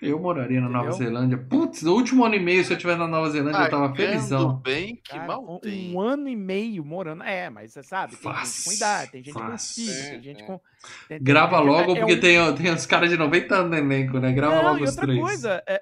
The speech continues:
Speaker 2: é, um ano e meio morando na Nova Zelândia pra fazer três filmes. Nisso, tem gente que poderia tá fazendo outros filmes, comercial,
Speaker 3: Sim,
Speaker 2: sabe?
Speaker 3: sim.
Speaker 2: É, é, a, a vida profissional vira uma baderna,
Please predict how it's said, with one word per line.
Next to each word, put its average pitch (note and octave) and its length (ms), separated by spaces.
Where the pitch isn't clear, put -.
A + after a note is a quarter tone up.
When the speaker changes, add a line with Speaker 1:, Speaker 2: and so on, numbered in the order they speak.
Speaker 2:
é, - 260
um A#3+ 180
ano D#4+ 140
e C#4+ 40
meio A3 220
morando F3 280
na D#3 80
Nova D#3 200
Zelândia C#3+ 400
pra F#3+ 140
fazer F#3+ 220
três D4 340
filmes. F3+ 520
Nisso, F#3+ 520
tem G#3 200
gente G3+ 280
que A3 80
poderia B3 340
tá A#3 100
fazendo A3+ 340
outros F#3 300
filmes, A3 380
comercial, G#3 920
Speaker 3:
Sim, C#3 40
Speaker 2:
sabe? G3+ 220
Speaker 3:
sim. G2+ 260
Speaker 2:
É, D#3+ 260
é, - 100
a, - 260
a - 20
vida G#3+ 260
profissional G#3 720
vira E4 180
uma F#4 140
baderna, A#3 640